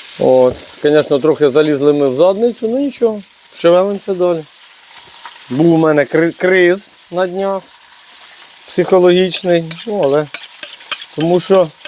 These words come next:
хтось там розказує, так легко там все збирати, в суботу по-, збирав, кучу бабла отримав і все.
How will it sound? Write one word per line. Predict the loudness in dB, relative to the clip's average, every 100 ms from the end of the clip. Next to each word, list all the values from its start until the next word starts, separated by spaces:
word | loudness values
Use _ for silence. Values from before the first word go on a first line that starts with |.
| -16
хтось | -2 -2
там | 0 0
розказує, | 2 0 2 2 4 2
так | 2 0
легко | 2 0 -2
там | -2 -2
все | -2 -4
збирати, | -2 0 0 0
в | -4
суботу | -4 -2 -2 -4
по-, | -4 -4 -4 -18 -20 -20 -14
збирав, | 0 2 4 4 0
кучу | -6 -6
бабла | -2 -2 0 0
отримав | 0 -2 -2 0 0
і | -2
все. | -4 0 2